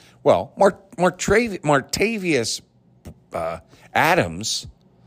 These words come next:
Montravis, I guess Montravius. Montravius Adams, his name is so stupid 'cause he's terrible. So it, it really doesn't matter, but I'll try to be respectful and pronounce it right. Montravius Adams.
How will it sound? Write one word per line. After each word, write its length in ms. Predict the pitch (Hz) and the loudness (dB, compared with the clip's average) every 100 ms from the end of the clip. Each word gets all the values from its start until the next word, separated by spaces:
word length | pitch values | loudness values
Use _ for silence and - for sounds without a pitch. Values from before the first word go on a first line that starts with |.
| _ 123 | _ 2
Montravis, 840 | 131 123 - 135 113 67 - - | 2 2 2 4 4 0 -8 -6
I 80 | 107 | -4
guess 180 | 117 - | -4 -2
Montravius. 960 | 131 117 - - 139 113 78 - - - - - - - | -2 -4 -6 0 2 2 -4 -6 -8 -10 -20 -20 -20 -4
Montravius 920 | 123 127 - - 170 208 220 220 - - | 0 0 2 4 6 6 2 -2 -2 -2
Adams, 480 | 127 110 101 98 | 2 2 0 -8
his 200 | 95 101 | -8 -6
name 200 | 143 156 | -4 -2
is 100 | 135 | -2
so 220 | - 135 113 | -2 -2 -2
stupid 580 | - - 131 123 95 | -6 -6 -6 -6 -8
'cause 200 | - 85 | -10 -12
he's 220 | - 98 - | -10 -8 -8
terrible. 540 | - 98 73 69 85 _ _ _ _ - | -2 -2 -2 -8 -16 _ _ _ _ -4
So 200 | 117 107 | 2 2
it, 300 | 107 123 - | 0 -6 -4
it 140 | 143 | -2
really 200 | 175 156 | 0 2
doesn't 260 | 120 110 107 | 2 0 0
matter, 360 | 110 131 107 95 | 2 4 4 2
but 140 | 123 | 0
I'll 100 | 196 | -2
try 380 | - - 123 113 | -4 4 4 4
to 80 | 98 | 0
be 200 | 90 87 | -8 -10
respectful 560 | 85 - 85 76 85 | -10 -8 -10 -10 -12
and 80 | 82 | -12
pronounce 340 | - 78 69 | -10 -10 -10
it 40 | 71 | -12
right. 160 | 62 - - | -14 -16 -8
Montravius 920 | 107 101 - 87 82 69 64 - - - | -6 -6 -8 -6 -6 -6 -12 -10 -10 -6
Adams. 460 | 92 78 67 - | -4 -4 -8 -12